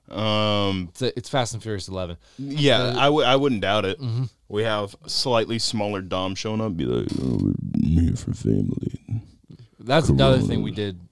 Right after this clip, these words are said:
Speaker 2: in between the break.
Speaker 1: Oh
Speaker 2: We
Speaker 1: my
Speaker 2: watched,
Speaker 1: God.
Speaker 2: we watched every single Fast and Furious movie.
Speaker 1: If you ever wanted to hate your life,
Speaker 2: <laughs>
Speaker 1: you should binge Fast and Furious movies because it is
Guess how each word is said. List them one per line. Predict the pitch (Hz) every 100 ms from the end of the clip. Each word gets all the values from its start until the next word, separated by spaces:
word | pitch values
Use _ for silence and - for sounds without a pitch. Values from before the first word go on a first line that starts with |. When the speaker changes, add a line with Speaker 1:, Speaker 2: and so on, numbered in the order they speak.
| -
Speaker 2:
in | 110
between | 104 98 104
the | 98
break. | 92 101
Speaker 1:
Oh | 95
Speaker 2:
We |
Speaker 1:
my | 92 101
Speaker 2:
watched, | 107 107
Speaker 1:
God. | 98 95 92 85 80 - - _ _
Speaker 2:
we | 120
watched | 131 131 - - -
every | 127 123 127 127
single | - 127 123 117 107
Fast | 110 104 -
and | 101
Furious | 95 104 104 90
movie. | 92 92 92 90 _ _ _ _
Speaker 1:
If | 101 104 104
you | 101
ever | - 117 139 131
wanted | 110 101 92
to | 85
hate | - 85 85
your | 78 80
life, | 76 76 - _ _
Speaker 2:
<laughs> | 139 156 - - - _ _
Speaker 1:
you | 95 98
should | - 104 95 90
binge | 95 95 92 92 87 - _ -
Fast | 82 82 -
and | 87 -
Furious | 80 78 78 -
movies | 73 73 73 73 - _ _ _ -
because | 92 - 92 85 82 80 - _ _ _ _ -
it | 101 98
is | 90 87 85 -